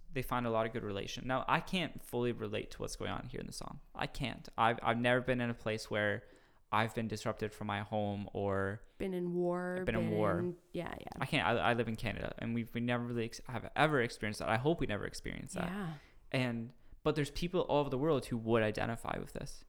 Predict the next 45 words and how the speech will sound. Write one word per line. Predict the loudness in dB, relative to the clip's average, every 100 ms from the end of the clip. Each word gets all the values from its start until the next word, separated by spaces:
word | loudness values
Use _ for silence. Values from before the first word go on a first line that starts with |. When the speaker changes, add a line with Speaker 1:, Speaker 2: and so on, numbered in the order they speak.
| -6
Speaker 1:
who | 2
would | 4 4
be |
Speaker 2:
Mm-hmm. | 4
Speaker 1:
like, | 2 -2
"I | 0 2
get | 4 6 4 4 0
this. | 0 2
I | 2 0
feel | 2 6 6
this." | 6 2 0 -4 -10
Speaker 2:
Yeah. | -8 -6 -6 -6 -2
Speaker 1:
Like, | 2
we | 4
look | 6 4 4
at |
our | 4
world | 4 2
today, | 0 4 6 4 0
we | -4
can | -2
even | -2 -2
say | -4 -2
there | 2
would | 2
be | 0 -2
people | -2 -2 -4
who | -2
would | -2
feel | 0 -2
this | -2 -4
right | -2
now. | 0 0 -2 -8 -16 -18 -18 -2
And | 2 2 0 -2 -6 -14 -20 -20 -20 -20 -12 -6
I | -4
think | -4 -4 -2
that | 0 -2 -6 -20 -20 _ _ _ _ -4
what | 0 2
we're, | 2 -2
what | -6 -2
I'm | 0
getting | 0 0 0
at | -2
is | -2
that | -2 -4